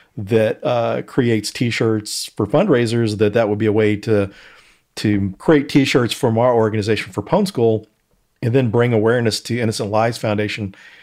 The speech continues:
And that's one of the things, too, that's important. Anyone that wants to help Innocent Lives, awareness is a big thing alone. I mean, towards the first of the year, I was kind of bummed out because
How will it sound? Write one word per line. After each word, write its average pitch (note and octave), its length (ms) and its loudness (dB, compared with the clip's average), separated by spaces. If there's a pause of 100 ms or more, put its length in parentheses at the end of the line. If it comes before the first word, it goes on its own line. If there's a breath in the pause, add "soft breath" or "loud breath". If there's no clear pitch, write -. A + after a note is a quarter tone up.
(340 loud breath)
And A2 260 0
that's D#3+ 160 -2
one A#3 80 4
of F3+ 60 0
the C#3 80 -2
things, B2 240 0
too, C3+ 180 0
that's A2+ 200 -2
important. A#2+ 340 0
Anyone A#2 320 0
that G#2+ 100 0
wants G#2+ 280 0
to G2+ 100 0
help C#3+ 340 0
Innocent A#2 320 -4
Lives, G#2+ 480 0 (680 soft breath)
awareness D3+ 520 4
is A#2 120 0
a A#2 60 4
big B2+ 300 0
thing A#2+ 180 2
alone. G#2+ 580 2
I A#2+ 100 -4
mean, A2 380 -2
towards C#3 280 2
the A2 100 -4
first F3+ 280 0
of - 40 -20
the A#2+ 100 -2
year, A#2 440 2
I A#2 80 0
was A#2 120 -2
kind D3+ 200 0
of A2+ 120 -2
bummed A#2 300 0
out A2+ 240 2
because A2 420 -2